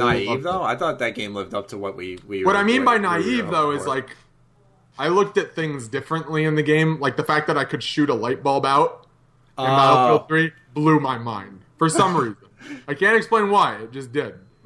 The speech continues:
Speaker 1: The only thing I'd
Speaker 2: Yeah.
Speaker 1: say we were naive about is we thought there'd be, like, a co-op campaign, but, like, they were just co-op missions, and they
Speaker 2: Yeah.
Speaker 1: were kinda like,
Speaker 2: It, it,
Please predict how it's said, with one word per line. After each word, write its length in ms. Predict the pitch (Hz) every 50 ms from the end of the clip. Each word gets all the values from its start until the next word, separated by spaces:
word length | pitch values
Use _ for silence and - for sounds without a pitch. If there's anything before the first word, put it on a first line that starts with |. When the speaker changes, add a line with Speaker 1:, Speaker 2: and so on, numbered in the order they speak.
| - _ -
Speaker 1:
The 40 |
only 140 | 127 139 165
thing 120 | 170 180 160
I'd 60 | 147
Speaker 2:
Yeah. 60 | 139
Speaker 1:
say 100 | 156 143
we 140 | 127 131 123
were 100 | 120 117
naive 320 | 113 107 104 107 107 101
about 260 | 101 101 107 104 104
is 80 | 98 95
we 80 | 98 90
thought 200 | - 104 101 -
there'd 140 | 101 98
be, 100 | - 98
like, 120 | 98 92 92
a 60 | 92
co-op 400 | - - 120 101 98 98 95 -
campaign, 460 | - 117 98 92 90 104 95 95 92
but, 100 | 92 92
like, 160 | 90 90 87 -
they 80 | 95
were 100 | 92 90 87
just 180 | 90 95 - -
co-op 380 | - 107 90 90 90 92 -
missions, 520 | 95 95 92 95 - - 95 92 95 95 98
and 120 | 92 85 85
they 60 | 117
Speaker 2:
Yeah. 60 | 110
Speaker 1:
were 60 | - -
kinda 260 | - 104 92 92 90
like, 320 | 87 87 87 92 - - -
Speaker 2:
It, 340 | - - 113 113 113 113 - _ 101 101
it, 140 | 110 117 113